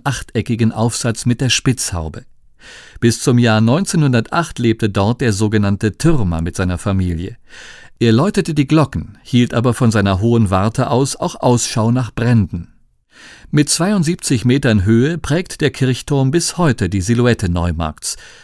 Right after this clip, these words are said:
Und er ist sogar der höchste Kirchturm im Bistum Eichstätt, zu dem die katholische Sankt Johanneskirche gehört.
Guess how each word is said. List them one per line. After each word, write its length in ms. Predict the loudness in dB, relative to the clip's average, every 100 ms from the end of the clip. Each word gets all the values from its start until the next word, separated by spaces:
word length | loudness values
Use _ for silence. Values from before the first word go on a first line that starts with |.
| _ -4
Und 240 | -2 0
er 80 | -2
ist 180 | -4 -2
sogar 300 | -2 0 0
der 180 | 2 4
höchste 400 | 2 2 -2 -4
Kirchturm 680 | 2 0 0 -4 -2 -2 0
im 160 | 0
Bistum 400 | 0 -2 -2 -4 -2
Eichstätt, 560 | -4 -4 -8 -10 -16 -20 -20 -20 -20 -4
zu 140 | -2
dem 200 | 2 0
die 140 | 0 -2
katholische 580 | -2 2 2 2 0
Sankt 280 | 0 0 0
Johanneskirche 720 | 0 2 2 0 -4 -4 -2 0
gehört. 480 | 2 0 -4 -14